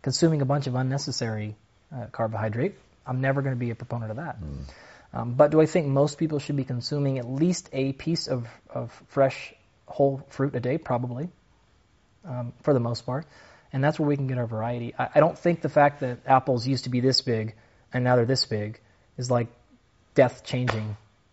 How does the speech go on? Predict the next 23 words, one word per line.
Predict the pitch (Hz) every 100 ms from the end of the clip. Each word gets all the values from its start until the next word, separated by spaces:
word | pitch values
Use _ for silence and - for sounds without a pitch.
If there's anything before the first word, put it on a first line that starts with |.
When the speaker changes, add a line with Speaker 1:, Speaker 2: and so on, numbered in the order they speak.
| _ _
Speaker 1:
things. | 131 113 107
Like, | 117
this | 156 147
is | 143
n-, | 147
these | 151 156
are | 160
not | 156 165
a |
real | 151 143
issue | 151 156 139
for | 127
people | 131 123
who | 120
are |
generally | 120 120 117
physically | 104 113 123 113
active. | 120 - 113 - - - _ -
But | 127
if | -
you | 185
can't | 185 202 180 135
then | 151 143 135